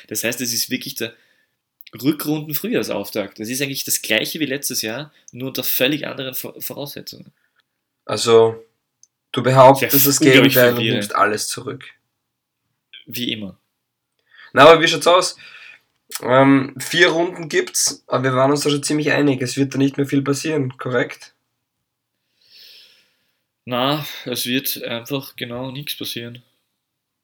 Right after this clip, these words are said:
Speaker 2: Mhm.
Speaker 1: Vielleicht sollten wir einfach wieder sechswöchige Pause machen und dann anfangen wieder. Na, okay. Ähm, es
Speaker 2: Wenn's
Speaker 1: wird wenig
Speaker 2: spannend
Speaker 1: passieren.
Speaker 2: wird. <laughs> Ja, es wird, es wird wahrscheinlich, ich bin auch bei dir, die ersten sechs werden drin bleiben und die zweiten sechs werden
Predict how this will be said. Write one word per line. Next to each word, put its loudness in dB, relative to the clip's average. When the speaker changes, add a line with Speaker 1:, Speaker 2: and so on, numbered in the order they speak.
Speaker 2:
Mhm. -10
Speaker 1:
Vielleicht -2
sollten -4
wir 0
einfach -8
wieder 0
sechswöchige -6
Pause -6
machen -14
und -12
dann -10
anfangen -14
wieder. -12
Na, -12
okay. -18
Ähm, 4
es -2
Speaker 2:
Wenn's -
Speaker 1:
wird 4
wenig 4
Speaker 2:
spannend 4
Speaker 1:
passieren. -2
Speaker 2:
wird. -6
<laughs> -20
Ja, 4
es 2
wird, 6
es -4
wird 2
wahrscheinlich, 0
ich -14
bin -2
auch 2
bei -4
dir, -6
die -2
ersten -4
sechs -6
werden -2
drin -2
bleiben 2
und -8
die -16
zweiten -4
sechs -6
werden -2